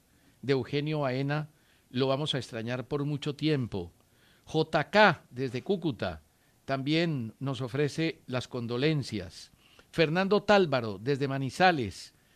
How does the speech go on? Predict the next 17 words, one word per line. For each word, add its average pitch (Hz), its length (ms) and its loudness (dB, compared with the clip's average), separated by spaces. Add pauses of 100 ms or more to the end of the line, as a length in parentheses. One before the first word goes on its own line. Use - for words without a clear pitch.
(240)
lamentable 160 920 0
noticia 131 760 -4
para 127 220 -4
toda 165 240 0
la 160 100 2
familia, 160 640 -2 (420)
mi 135 140 -2
abrazo 131 480 -2
grande. 123 600 0 (520)
Luis 202 580 0
Fernando 160 840 -2
Gómez 139 840 -2 (760)
hace 143 300 2
una 165 200 4
nota 165 260 0
muy 165 220 2
bonita 151 640 4